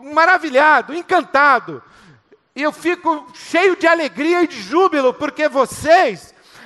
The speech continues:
abandonaram os ídolos e se converteram ao único Deus vivo e verdadeiro."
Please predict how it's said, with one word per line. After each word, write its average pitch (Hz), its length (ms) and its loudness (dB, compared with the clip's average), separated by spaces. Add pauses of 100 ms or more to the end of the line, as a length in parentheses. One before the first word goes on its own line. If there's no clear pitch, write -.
(140)
abandonaram 330 1080 2 (140)
os 190 300 -8
ídolos 302 680 2 (300)
e 262 80 -8
se - 180 -8
converteram 294 1040 0 (300)
ao 320 220 4
único 339 760 2
Deus 285 500 0
vivo 262 440 -4
e 285 40 -4
verdadeiro." 254 960 0